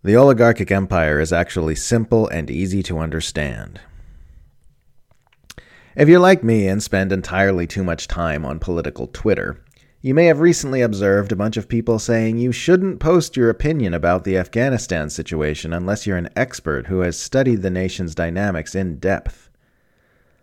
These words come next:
Like an empire invading a nation and murdering a bunch of people for decades is some super complicated and esoteric matter that you need a P H D to have an opinion about.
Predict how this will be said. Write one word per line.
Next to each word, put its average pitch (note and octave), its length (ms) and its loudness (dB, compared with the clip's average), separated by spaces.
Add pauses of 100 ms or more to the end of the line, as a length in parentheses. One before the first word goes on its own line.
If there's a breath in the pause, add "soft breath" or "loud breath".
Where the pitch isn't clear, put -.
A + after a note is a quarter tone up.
(280)
Like G#2+ 180 2
an A#2 80 2
empire G#2 480 2
invading F#2 400 0
a F2 40 -4
nation F2+ 520 -4
and D#2+ 160 -6
murdering F#2 500 0
a E2+ 40 -4
bunch E2 240 -6
of D#2+ 100 -10
people F2 300 -6
for E2 160 -6
decades D#2+ 720 -4
is E2+ 140 -8
some F#2 200 -4
super G#2+ 420 -4
complicated E2+ 720 -4
and E2 100 -4
esoteric F2 680 -2
matter E2 360 -2
that D2+ 140 -2
you E2+ 100 -6
need F2 120 -4
a D#2 40 -6
P F#2+ 240 -2
H F2 260 -2
D F#2 160 -2
to E2 80 -2
have D#2+ 160 -2
an D#2+ 80 -8
opinion E2+ 400 -6
about. G1+ 340 -8